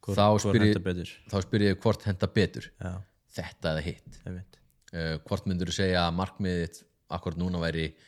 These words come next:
Speaker 2: meira vöðvastækkun eða,
Speaker 1: Já.
Speaker 2: eða styrkur?
Speaker 1: Já.
Speaker 2: Vöðvastækkun. Um, hvort hent-, hvort myndirðu segja að það henti þér betur að,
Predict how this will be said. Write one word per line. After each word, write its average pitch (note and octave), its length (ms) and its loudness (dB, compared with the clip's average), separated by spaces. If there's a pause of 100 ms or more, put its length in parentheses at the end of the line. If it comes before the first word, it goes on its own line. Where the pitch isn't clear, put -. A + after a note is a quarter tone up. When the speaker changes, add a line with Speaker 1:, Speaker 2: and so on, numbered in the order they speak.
(340)
Speaker 2:
meira E2+ 420 2 (300)
vöðvastækkun D2+ 840 -4
eða, D2 420 -4 (180)
Speaker 1:
Já. F#2+ 220 -6
Speaker 2:
eða D2 320 -2
styrkur? - 460 -6 (180)
Speaker 1:
Já. E2+ 220 -12 (720)
Speaker 2:
Vöðvastækkun. - 420 -6 (540)
Um, E2+ 420 -2 (680)
hvort - 220 -2
hent-, F#2 340 -8
hvort - 200 -8
myndirðu F#2 220 -2
segja F#2 160 4
að F2+ 60 4
það F2 100 0
henti F#2+ 260 -4
þér F2+ 120 -2
betur F#2+ 500 -2 (440)
að, E2 520 -2